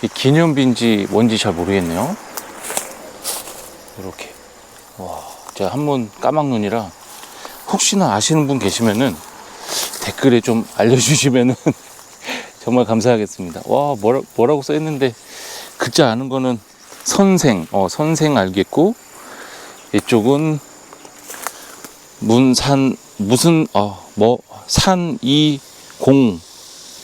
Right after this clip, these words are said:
아, 죄송합니다. 아, <laughs> 잘 모르겠어요. <laughs> 아,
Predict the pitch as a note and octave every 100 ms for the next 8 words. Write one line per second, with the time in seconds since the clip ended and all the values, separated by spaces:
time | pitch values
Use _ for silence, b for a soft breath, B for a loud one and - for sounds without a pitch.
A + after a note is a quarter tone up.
0 | - F#2 G2 B B B B B G#2+ A2+
1 | G2 E2+ - - F#2+ G2+ G#2 G2+ - B
2 | B B B B B - - C5+ - -
3 | C#3 G2+ A#2 - - - D3+ - - -
4 | - - - - - - - - - -
5 | - - - - - - A2+ A#2+